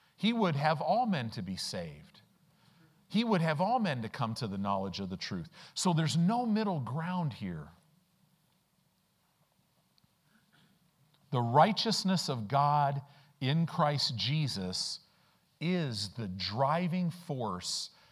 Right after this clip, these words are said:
behind our faith. It's the driving force. It causes us to triumph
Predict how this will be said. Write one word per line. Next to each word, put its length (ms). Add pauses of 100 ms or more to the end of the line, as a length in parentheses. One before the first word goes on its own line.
(160)
behind 680
our 340 (180)
faith. 380 (1400)
It's 220
the 100
driving 520
force. 640 (680)
It 240
causes 680
us 400 (380)
to 160
triumph 800